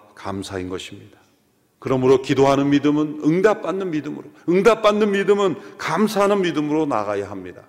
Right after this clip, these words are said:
감사가 믿음의 완성이기 때문입니다. 예수님께 감사하지 않았던 아홉 명 어디 있을까요? 틀림없이 가족에게, 친구에게 가서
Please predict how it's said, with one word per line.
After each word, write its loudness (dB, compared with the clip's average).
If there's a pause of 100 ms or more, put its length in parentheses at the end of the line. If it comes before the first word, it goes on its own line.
(580)
감사가 -2
믿음의 -4 (100)
완성이기 -4
때문입니다. -14 (2000)
예수님께 4
감사하지 2
않았던 0
아홉 2
명 0
어디 2
있을까요? -2
틀림없이 -6
가족에게, -6
친구에게 -8
가서 -4